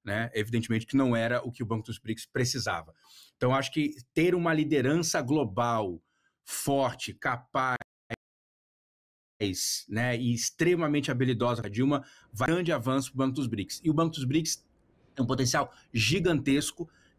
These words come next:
que ainda tá subaproveitado. E a gente espera, e acho que os chineses também tão esperando isso,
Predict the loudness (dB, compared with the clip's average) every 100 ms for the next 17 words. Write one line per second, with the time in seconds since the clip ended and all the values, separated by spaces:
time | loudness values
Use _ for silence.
0 | -4 -2 0 0 0 0 -2 -2 0 0
1 | 2 0 0 0 -2 -6 -4 -2 0 -2
2 | -2 0 2 0 -2 -2 -2 -2 -2 -2
3 | 2 4 4 2 -2 -2 0 0 0 0
4 | 0 0 2 2 2 2 -2